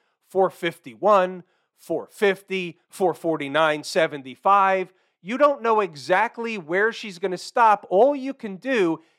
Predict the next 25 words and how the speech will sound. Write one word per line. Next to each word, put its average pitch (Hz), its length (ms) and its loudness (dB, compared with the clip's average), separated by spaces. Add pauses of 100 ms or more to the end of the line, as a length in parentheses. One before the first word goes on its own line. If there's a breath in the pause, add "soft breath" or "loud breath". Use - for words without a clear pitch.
(100)
is 196 220 0
prepare 220 640 -2
the 202 160 0
numbers 175 640 -2
that 180 180 -4
you 214 120 -8
can 196 200 -6
identify 165 840 0 (300)
as 160 200 -6
being 196 380 -2
important. 180 580 0 (260)
If 233 240 0
they're 262 260 0
important, 226 680 2 (280)
she's - 360 -8
always 226 500 0
gonna 190 260 -2
hit 240 460 -4
the 214 80 -2
number. 196 680 -2 (220)
Otherwise, 180 680 4
we 180 160 -4
consider 185 640 -2
it 160 160 -2 (380)
unfinished 190 800 -2